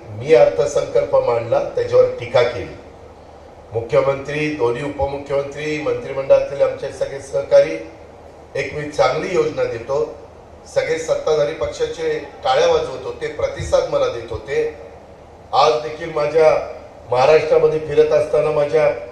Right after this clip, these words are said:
मायमाऊली त्याचं स्वागत करतात, त्यांना कुठंतरी आधार वाटतोय, कुणीतरी आपल्या पाठीशी आहे, एक आत्मविश्वास त्या माझ्या मायमाऊलीच्या मनामध्ये निर्माण झालेला आहे. आणि खुशाल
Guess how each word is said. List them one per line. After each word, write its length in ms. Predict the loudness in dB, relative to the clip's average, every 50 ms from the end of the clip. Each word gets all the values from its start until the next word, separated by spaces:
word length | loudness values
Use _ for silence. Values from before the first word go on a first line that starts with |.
| -16 -18 -18 -20 -20 -8 -2
मायमाऊली 500 | 4 6 6 6 6 4 2 2 2 -2
त्याचं 280 | 2 2 2 2 2 -2
स्वागत 520 | -4 0 2 2 4 4 4 2 2 2
करतात, 420 | 0 0 0 0 0 0 0 0 -2 -4 -12 -18 -20 -20 -20 -20 -20 -20 -20 -20 -20 -4
त्यांना 280 | -2 -2 0 2 0 0
कुठंतरी 520 | 0 -2 -4 -2 -2 -2 -2 -4 -4 -6 -6 -6 -4
आधार 360 | -4 -2 2 2 4 4 4
वाटतोय, 360 | 4 2 0 -2 -6 -6 -6 -6 -8 -10 -16 -20 -20 -20 -20 -20 -20 -20 -20 -18 -14 -8
कुणीतरी 420 | -8 -8 -6 -2 -2 0 0 2
आपल्या 400 | 0 0 0 0 4 6 6 6
पाठीशी 560 | 4 2 -2 -2 -2 -4 -8 -12 -8 -2 2
आहे, 500 | 2 4 4 4 4 4 2 0 -6 -10 -14 -16 -18 -20 -20 -20 -12 -4 -2
एक 180 | -2 0 2
आत्मविश्वास 1000 | 0 0 0 -2 0 0 0 2 2 -2 -6 2 6 6 6 6 4 -2 -10 -12 -14 -16 -18 -20 -20 -20 -20 -20 -20 2 6
त्या 120 | 8 8
माझ्या 300 | 8 8 6 4 4 4
मायमाऊलीच्या 720 | 4 6 6 6 6 6 4 2 2 0 -4 -2 2 2 2
मनामध्ये 460 | 4 4 2 2 2 2 0 -2 -4
निर्माण 340 | -6 -4 0 2 2 2 2
झालेला 360 | 2 0 2 2 2 2 0
आहे. 100 | 0 0 -4 -8 -16 -18 -20 -20 -20 -20 -10 -8
आणि 100 | -8 -8 -8 -8
खुशाल 360 | -10 -10 2 4 6 6 6